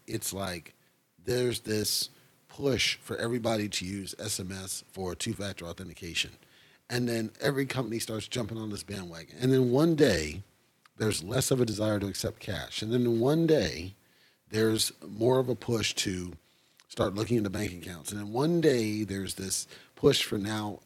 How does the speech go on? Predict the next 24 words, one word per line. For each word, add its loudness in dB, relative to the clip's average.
if -10
you -10
look -4
on -2
sites, -2
they're -4
switching 0
things 2
around 0
to -8
try 0
to -2
entice 0
you -2
to -10
log 0
in -2
with -8
Facebook -10
or -14
log -4
in -8
with -12
Google, -2